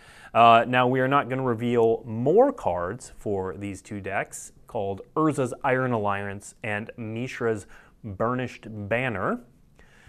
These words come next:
Uh, you will notice that it also includes the Collector Booster Sample Pack, which has two additional cards in it. Um,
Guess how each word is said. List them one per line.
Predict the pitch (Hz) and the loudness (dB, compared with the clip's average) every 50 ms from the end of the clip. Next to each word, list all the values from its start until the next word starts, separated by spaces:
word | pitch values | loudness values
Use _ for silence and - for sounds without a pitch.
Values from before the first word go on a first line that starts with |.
| - - - - | -20 -12 -2 2
Uh, | 110 117 117 120 | 4 4 4 4
you | 120 131 | 4 6
will | 139 135 | 6 6
notice | 135 131 127 123 120 120 | 6 4 2 2 0 0
that | - - - - - - - | 0 -2 -2 -2 -4 -10 -10
it | - 127 123 | -8 -4 0
also | - 127 120 - - 120 | 2 2 2 2 0 -6
includes | 117 113 - 120 117 113 104 104 | -6 -6 -6 -6 -4 -4 -6 -6
the | 104 107 98 | -8 -10 -10
Collector | - - - 113 107 104 - 113 | -10 -8 -2 -2 -2 -2 -4 -10
Booster | 101 98 107 104 - - 104 | -10 -8 -10 -10 -10 -12 -14
Sample | 92 - 139 143 139 139 160 | -10 -4 -4 -4 -2 -4 -6
Pack, | 123 139 147 170 202 - - | -4 -4 -4 -4 -6 -10 -16
which | - 120 - | -20 -18 -12
has | - 95 95 95 - - - _ | -12 -12 -12 -12 -14 -20 -20 _
two | - - - 135 127 123 127 - - | -18 -12 -10 -8 -6 -6 -8 -8 -10
additional | 110 101 104 104 - - - 101 90 87 | -12 -12 -12 -14 -14 -16 -16 -16 -16 -16
cards | - - 131 139 147 147 139 - - - | -12 -8 -6 -6 -6 -8 -10 -14 -14 -12
in | 151 147 | -10 -8
it. | 190 233 233 - - _ _ _ _ - - - - - - - - | -8 -10 -12 -14 -20 _ _ _ _ -20 -20 -20 -20 -20 -20 -12 -2
Um, | - 120 123 123 123 123 120 120 120 | 4 8 10 10 10 8 8 4 0